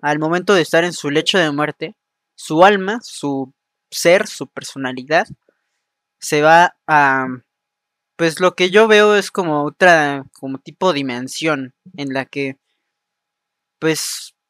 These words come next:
como que todas las almas, la, los, ¿cómo decirlo? La, las esencias de las personas en el planeta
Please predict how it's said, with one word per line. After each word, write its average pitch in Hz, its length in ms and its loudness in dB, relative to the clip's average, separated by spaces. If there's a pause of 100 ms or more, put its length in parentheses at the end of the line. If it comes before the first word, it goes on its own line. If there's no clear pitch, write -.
(140)
como 151 260 -4
que 156 120 -4
todas 190 260 4
las 170 540 2
almas, 185 800 2
la, 139 680 -4
los, - 920 -10 (460)
¿cómo 175 280 -4
decirlo? 143 500 -4
La, 127 800 -6 (100)
las 151 240 -4
esencias 214 800 -2 (320)
de 151 140 0
las 151 220 2
personas 175 600 -4
en 143 160 -8
el 135 100 -8
planeta 156 680 -6